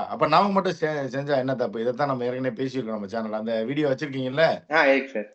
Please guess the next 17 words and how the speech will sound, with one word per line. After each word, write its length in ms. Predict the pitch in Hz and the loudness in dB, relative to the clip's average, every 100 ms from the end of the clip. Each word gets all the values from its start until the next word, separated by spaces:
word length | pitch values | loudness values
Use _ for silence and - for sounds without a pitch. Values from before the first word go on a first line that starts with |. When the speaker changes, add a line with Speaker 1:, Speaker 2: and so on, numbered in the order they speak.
| - | -4
Speaker 1:
ஆ, 240 | 123 180 190 | 2 2 2
அது 260 | 120 127 | -2 -2
கூட்டணி 360 | 117 170 165 156 | 2 4 4 4
சேர்றப்ப 460 | 135 135 139 147 135 | 4 4 4 2 2
மறந்துடாதீங்க, 600 | 127 139 131 104 92 85 82 - | 0 0 0 0 -2 -10 -12 -6
எங்கேயோ 240 | 113 120 | 0 0
காணாம 300 | 113 117 110 | 2 0 0
போச்சுன்னு. 360 | 90 87 78 - _ - _ | -4 -10 -12 -14 _ -20 _
அதை 200 | 92 151 | 0 0
திருப்பி 280 | 139 156 147 | 2 0 2
ரீடெலிகாஸ்ட் 560 | 143 135 120 113 104 - | 0 2 2 2 -2 -4
பண்ணும். 220 | 95 85 | -8 -4
ரெண்டு 220 | 110 120 | 0 2
மாசத்துக்கு 300 | 135 139 117 | 2 2 -2
முன்னாடி 160 | 120 120 | -2 0
நம்ம 220 | 107 92 | -2 -4
சொல்லியிருப்போம். 500 | 104 110 95 107 156 | -6 -6 -4 -2 -2